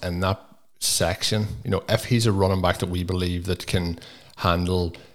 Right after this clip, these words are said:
eight to ten targets a game, we should be expecting more than nine points from that guy. So fair enough, it might be a better offensive situation or a better quarterback situation with the Falcons, but I think that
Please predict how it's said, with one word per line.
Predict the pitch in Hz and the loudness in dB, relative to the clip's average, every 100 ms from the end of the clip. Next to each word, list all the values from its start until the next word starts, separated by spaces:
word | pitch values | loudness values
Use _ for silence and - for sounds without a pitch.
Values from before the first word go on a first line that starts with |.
| - | -8
eight | - 90 | -2 -2
to | 101 | 0
ten | - 107 | 0 0
targets | 82 87 87 85 - | 2 2 2 0 -2
a | |
game, | 85 85 87 98 | 0 0 2 2
we | 95 | 0
should | - - 104 | 2 2 2
be | 101 | 4
expecting | 98 92 - 90 - 92 90 | 2 2 2 2 0 -6 -4
more | 90 87 85 | -2 0 0
than | 87 87 | -2 -2
nine | 85 82 85 98 | -2 -4 -6 -4
points | 82 85 87 | -2 -2 -4
from | - 90 85 | -2 -2 0
that | 87 82 | -4 -4
guy. | 90 85 90 | -2 0 0
So | 90 101 87 - - - - - - - | 2 2 0 -6 -18 -20 -20 -20 -20 -20
fair | - - 107 104 | -6 4 6 6
enough, | 98 92 - - - - - - - | 4 0 -6 -14 -18 -18 -18 -10 -8
it | - | -2
might | - 101 | 0 4
be | 98 87 82 | 4 4 2
a | - | 0
better | 90 87 90 87 85 - | 2 4 4 2 0 -2
offensive | 90 - 90 87 107 | -2 0 0 2 0
situation | - 110 - 110 104 113 104 | 0 0 2 4 4 2 2
or | 92 - 85 | 0 -2 -2
a | |
better | 87 90 85 | 0 0 0
quarterback | - - 87 98 104 104 | -2 2 4 4 2 2
situation | 110 - 110 104 104 95 95 - - - | -2 0 2 2 2 -2 -4 -12 -20 -8
with | 92 92 - - | 0 2 0 -6
the | 92 | -6
Falcons, | - 87 87 - 62 - | 2 2 2 0 -2 0
but | 98 | 2
I | 90 | 2
think | 90 90 - | 2 -2 -2
that | 92 90 | -2 -2